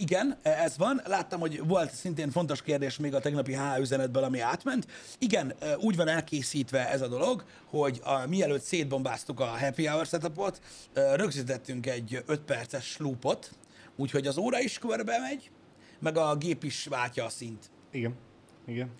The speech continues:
Speaker 1: Mert ezt csak azért mondtam el, mert ezt is feleslegesen csináltuk, mert ez se jött át.
Speaker 2: Volt, aki észrevette.
Speaker 1: Volt, volt,
Speaker 2: Volt,
Speaker 1: aki
Speaker 2: aki
Speaker 1: észrevette,
Speaker 2: észrevette,
Speaker 1: így
Speaker 2: igen.
Speaker 1: van. Így van.
Speaker 2: Igazából ott ugye elrontottuk, hogy a, a, a, a,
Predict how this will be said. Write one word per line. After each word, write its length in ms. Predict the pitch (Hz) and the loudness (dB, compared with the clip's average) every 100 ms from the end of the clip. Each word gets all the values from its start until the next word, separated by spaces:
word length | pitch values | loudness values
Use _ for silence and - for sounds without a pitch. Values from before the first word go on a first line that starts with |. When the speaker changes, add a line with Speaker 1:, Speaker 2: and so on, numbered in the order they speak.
| - - | -14 -6
Speaker 1:
Mert 200 | 175 190 | -2 -2
ezt 100 | - | 0
csak 120 | 214 | 2
azért 220 | 233 226 | 4 4
mondtam 240 | 196 170 180 | 4 2 4
el, 100 | 185 | 4
mert 140 | 185 | 2
ezt 160 | 185 165 | 0 -2
is 100 | - | 0
feleslegesen 560 | 143 123 131 127 139 | 0 0 -2 -2 -2
csináltuk, 420 | 127 135 131 147 | -2 -2 -2 -4
mert 160 | 143 139 | 0 2
ez 100 | 139 | 0
se 120 | - | -2
jött 200 | 120 107 | -8 -8
át. 200 | 110 - - - | -12 -12 -18 -8
Speaker 2:
Volt, 400 | 254 190 139 117 | -4 2 2 2
aki 180 | 110 107 | 0 -2
észrevette. 540 | 98 113 101 - 107 | -2 -4 -4 -2 2
Speaker 1:
Volt, 260 | 220 339 330 | 4 4 2
volt, 120 | 160 | 2
Speaker 2:
Volt, 260 | 269 247 - | 4 6 4
Speaker 1:
aki 80 | |
Speaker 2:
aki 120 | 135 180 | 4 2
Speaker 1:
észrevette, 380 | 120 135 185 190 | 2 2 2 2
Speaker 2:
észrevette, 220 | 208 240 | 2 0
Speaker 1:
így 80 | 196 | 2
Speaker 2:
igen. 160 | 135 135 | 4 4
Speaker 1:
van. 180 | - - - - - - | 2 -6 -16 -20 -20 -8
Így 160 | - 160 | 0 4
van. 100 | 190 | 6
Speaker 2:
Igazából 360 | 156 165 160 175 | 6 6 6 6
ott 180 | 160 | 6
ugye 220 | 156 151 156 | 4 4 6
elrontottuk, 720 | 151 131 123 131 127 151 147 | 6 6 4 2 2 0 0
hogy 380 | 127 127 123 - | 0 0 -2 -6
a, 60 | 120 | -2
a, 340 | 123 120 117 - - - - - - - - - - 113 107 113 - | 0 2 0 -4 -20 -20 -20 -20 -20 -20 -20 -20 -12 -6 -2 -4 -4
a, 220 | 113 113 | -4 -4
a, 380 | 110 117 110 | -4 -6 -6